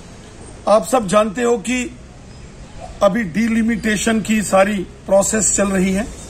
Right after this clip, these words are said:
आने वाले दिनों में जैसे ही delimitation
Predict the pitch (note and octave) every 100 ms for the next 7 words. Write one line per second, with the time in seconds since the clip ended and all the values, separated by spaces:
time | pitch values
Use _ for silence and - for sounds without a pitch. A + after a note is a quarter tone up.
0 | - - - - - - F3+ G3 A#3+ A#3
1 | B3 G3 A3+ A#3+ A#3+ F#3 G3+ G3+ A#3+ A#3+
2 | F#3 G#3+ A3+ G#3+ G3+ A3+ G#3+ A3+